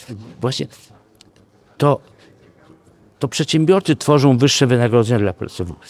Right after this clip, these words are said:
bo to, y, kiedyś, kiedyś słyszałem, jak prezydent, y, y, powiedział, że w Polsce ludzie mało zarabiają, bo im pracownicy mało płacą. No to jest nic gorszego jak, jak, jak psucie kapitału społecznego i, i, i współpracy obywateli. Dzisiaj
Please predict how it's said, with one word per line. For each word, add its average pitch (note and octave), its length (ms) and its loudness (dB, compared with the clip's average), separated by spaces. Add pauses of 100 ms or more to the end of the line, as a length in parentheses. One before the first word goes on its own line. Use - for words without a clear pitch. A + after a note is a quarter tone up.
(180)
bo A#2+ 160 -2
to, C3 200 -2 (300)
y, - 120 -10
kiedyś, C3+ 360 -2
kiedyś C#3 280 -2
słyszałem, C3 380 -2
jak A2 100 -2
prezydent, B2 600 -2
y, G#2+ 220 -4 (280)
y, G#2 160 2
powiedział, A#2 500 2
że G#2 180 -2
w - 100 -20
Polsce A#2+ 300 -2
ludzie A2 200 0
mało A2 180 -2
zarabiają, A2 440 -2
bo G#2 100 0
im G#2 100 -2
pracownicy G2+ 520 -4
mało F#2 180 -2
płacą. E2+ 280 -8
No G#2+ 140 0
to A#2+ 140 0
jest G2+ 180 -4
nic A2 300 -4
gorszego G2+ 480 -2
jak, G2 140 -4 (400)
jak, F#2+ 280 -4
jak G2 440 -4
psucie A2+ 320 -2
kapitału G#2 400 -2
społecznego G2+ 540 -2
i, G#2 360 -6
i, - 100 -16 (220)
i A#2+ 100 0
współpracy G#2+ 680 -2 (180)
obywateli. F#2 540 -4 (460)
Dzisiaj - 500 -8